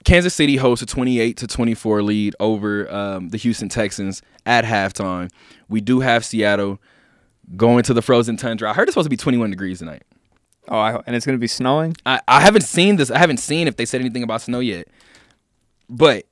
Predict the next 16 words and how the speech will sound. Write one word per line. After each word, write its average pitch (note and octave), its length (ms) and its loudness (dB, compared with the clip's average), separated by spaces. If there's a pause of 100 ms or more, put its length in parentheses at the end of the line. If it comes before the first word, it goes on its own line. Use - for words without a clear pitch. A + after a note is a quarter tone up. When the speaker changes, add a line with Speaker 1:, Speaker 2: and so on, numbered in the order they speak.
(100)
Speaker 2:
You - 100 -6
know, A#2+ 60 4
Speaker 1:
I - 20 2
do A#2+ 60 0
Speaker 2:
growing F3 260 8
Speaker 1:
know. E3+ 140 4
Speaker 2:
up, A#2 200 -6
growing C#3 280 2
up C#3 120 0
in B2+ 80 -2
South A#2 320 0
Florida, D3+ 300 2
like, G#2+ 260 -4
s-, - 320 -14
like, A#2 200 -8
s-, - 160 -12